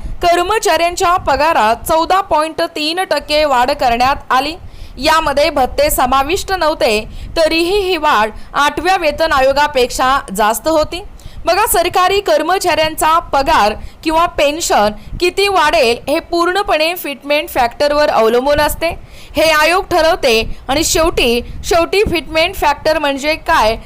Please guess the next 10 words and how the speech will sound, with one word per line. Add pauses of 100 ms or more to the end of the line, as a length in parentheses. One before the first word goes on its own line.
(200)
पगार
आणि
पेन्शनमधील
वाढीवर
त्याचा (120)
कसा
परिणाम
होतो, (320)
बघा
अहवालात